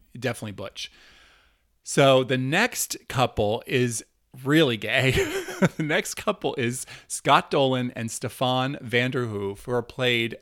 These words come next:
again, absolutely brilliantly by the actors John Michael Higgins, who plays the young Scott, and Michael McKeon,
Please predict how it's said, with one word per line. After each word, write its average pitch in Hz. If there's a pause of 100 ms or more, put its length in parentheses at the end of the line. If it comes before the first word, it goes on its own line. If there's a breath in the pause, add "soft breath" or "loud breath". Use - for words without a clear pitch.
again, 120
absolutely 123
brilliantly 110 (320 loud breath)
by 120
the 135
actors 117
John 123
Michael 135
Higgins, 120 (220 soft breath)
who 123
plays 120
the 117
young 117
Scott, 107
and 127
Michael 139
McKeon, 117